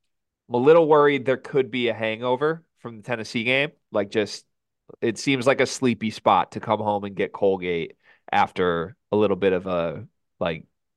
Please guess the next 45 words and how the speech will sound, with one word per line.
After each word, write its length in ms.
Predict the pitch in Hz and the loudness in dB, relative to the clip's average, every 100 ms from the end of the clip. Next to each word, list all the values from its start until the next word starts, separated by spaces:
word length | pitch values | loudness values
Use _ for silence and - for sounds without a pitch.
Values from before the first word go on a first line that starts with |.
| _ | _
you 120 | 104 | -4
know, 180 | 95 85 - | -4 -4 -8
just, 300 | - 117 - | -6 -6 -4
ju-, 100 | 151 | -4
you 220 | 139 147 | -2 4
got 260 | 165 156 - _ _ _ _ | 6 6 2 _ _ _ _
kind 240 | - 151 135 | -2 2 4
of 160 | 113 | 4
worn 280 | 113 123 117 | 4 4 4
down 380 | 104 92 85 - - | 0 -2 -4 -10 -12
at 140 | 101 | -4
the 100 | 107 | -2
end 120 | 104 | 2
of 40 | 101 | 2
that 140 | 92 | 2
game, 320 | 90 85 - - _ _ _ | 0 -6 -10 -16 _ _ _
and 80 | 101 | -2
now 120 | 107 | 2
you're 120 | 101 101 | 4 4
resting 360 | 104 98 104 | 4 0 -4
up 200 | 101 98 | -2 -2
and 100 | 95 | -4
then 80 | 95 | -6
home 220 | 101 95 | -4 -4
gaming. 240 | 92 90 90 | -6 -8 -6
It 160 | 117 110 | -4 -2
just, 260 | 123 - | -2 0
I'm 180 | 113 113 | 0 2
a 80 | 127 | 6
little 260 | 147 147 | 6 6
worried 240 | 143 135 123 | 6 6 4
they 120 | 117 | 0
could 140 | 110 | -4
start 240 | - 101 98 | -10 -12 -10
slow 360 | - 90 64 - | -10 -10 -10 -14
in 100 | 80 | -14
that 100 | 82 | -12
game. 180 | 87 76 | -10 -12
We've 140 | 92 | -12
seen 160 | - 101 | -14 -16
the 60 | |
team 180 | 98 95 | -16 -18
start 240 | 87 65 - | -12 -10 -10
slow, 280 | - - - | -10 -10 -10
but, 140 | - | -14